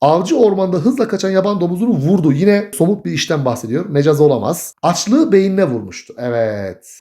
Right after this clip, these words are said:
Açlığın beynine vurması somut bir şey değildir arkadaşlar. Çok acıkmaktan bahseder. Başın ağrımasından bahseder. Peki misafir gelince kapıyı üç kez hızlıca vurdu.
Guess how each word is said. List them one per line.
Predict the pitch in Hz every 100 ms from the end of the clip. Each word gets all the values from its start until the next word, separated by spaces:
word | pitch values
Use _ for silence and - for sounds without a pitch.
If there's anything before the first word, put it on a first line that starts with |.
| -
Açlığın | 170 - 240 240
beynine | 185 196
vurması | 175 139 - -
somut | 247 - 170 247 -
bir | 131
şey | - 226 277 120
değildir | 127 156 127
arkadaşlar. | 110 92 - 82 - - 277 -
Çok | - 277
acıkmaktan | 117 - 98 95 98 95
bahseder. | 82 - 127 262 82
Başın | 101 - 147
ağrımasından | 117 101 95 92 87
bahseder. | 80 - 165 247 -
Peki | 247 233 247 - -
misafir | 175 208 202
gelince | 214 220 196
kapıyı | 202 208 220
üç | 220 -
kez | 226 226 185
hızlıca | 165 190 185
vurdu. | 170 131 160